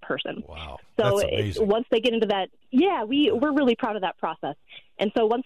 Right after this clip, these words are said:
Speaker 1: they're through that advanced training, then we, uh, we do what's called a match day, and we have the client come in and kinda meet a couple of, a couple of dogs and see who is, is really the best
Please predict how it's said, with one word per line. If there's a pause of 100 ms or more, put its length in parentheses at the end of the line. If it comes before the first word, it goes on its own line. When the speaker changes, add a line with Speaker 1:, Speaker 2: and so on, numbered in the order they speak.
Speaker 1:
they're
through
that
advanced
training,
then
we,
uh,
we
do
what's
called
a
match
day, (520)
and
we
have
the
client
come
in
and
kinda
meet
a
couple
of, (200)
a
couple
of
dogs (540)
and (100)
see
who
is, (160)
is
really
the
best